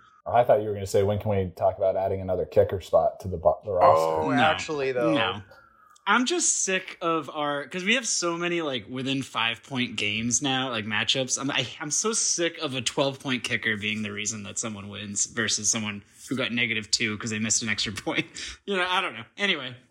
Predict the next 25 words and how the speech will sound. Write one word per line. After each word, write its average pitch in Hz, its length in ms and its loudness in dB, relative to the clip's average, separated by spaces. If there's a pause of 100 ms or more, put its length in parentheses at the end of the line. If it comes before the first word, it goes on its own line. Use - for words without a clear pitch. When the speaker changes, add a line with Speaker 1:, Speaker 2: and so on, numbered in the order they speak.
Speaker 3:
I 190 60 2
would 202 100 4
just 185 160 -2
throw 175 140 0
that 156 160 2
in 135 60 -10
the 131 60 -6
mix. 123 260 -2
If 156 60 -10
we're 180 60 0
gonna 202 140 4
Speaker 1:
Right. 190 80 4
Speaker 3:
toss 185 260 2
out 160 140 -4
tight 139 220 -2
ends, 120 200 -2
I 127 100 0
would 127 140 -4
put 131 240 -10
kickers 120 340 0
up 113 120 -4
there 104 180 -6
as 104 140 -8
well 104 300 -8
as 101 280 -10